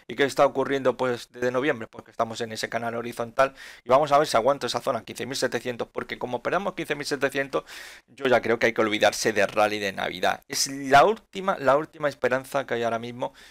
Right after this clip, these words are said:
yo creo, desde el punto de vista, sobre todo, analizando el Nasdaq, ahora mismo en esa zona de soporte en el cual, pues, despegaba un poquito, de hecho, intentaba anular el hueco de apertura bajista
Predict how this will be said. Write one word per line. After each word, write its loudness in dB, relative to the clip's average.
yo 0
creo, -2
desde 0
el -6
punto -4
de 2
vista, -4
sobre -6
todo, -4
analizando -4
el -4
Nasdaq, 0
ahora 6
mismo -6
en -8
esa 0
zona 0
de -2
soporte -2
en -6
el -8
cual, 2
pues, -6
despegaba 2
un -4
poquito, -6
de -2
hecho, -4
intentaba 2
anular 2
el 2
hueco 4
de 4
apertura 2
bajista 0